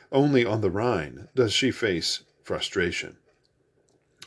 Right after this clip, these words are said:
Because she has never been able to make it a natural boundary for the French state, geography works against Germany, unity, German unity, because rivers in Germany flow north to the North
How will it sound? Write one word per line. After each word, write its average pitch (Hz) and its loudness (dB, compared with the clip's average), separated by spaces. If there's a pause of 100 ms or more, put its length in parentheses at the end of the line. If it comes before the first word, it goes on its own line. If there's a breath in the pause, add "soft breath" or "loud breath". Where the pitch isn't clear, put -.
Because 123 6
she 110 0
has 101 0
never 117 4
been 87 -4
able 101 -2
to 92 -8
make 120 2
it 95 0
a 90 0
natural 101 0
boundary 101 0
for 87 -6 (340 soft breath)
the 90 -4
French 110 -2
state, - 0 (400 soft breath)
geography 117 4
works 113 4
against 113 -2
Germany, 110 0 (280 soft breath)
unity, 117 0 (800)
German 123 6
unity, 104 -2
because 110 4
rivers 127 2
in 92 -4
Germany 98 0
flow 117 0
north 101 -2
to 104 -2
the 92 2
North 92 -2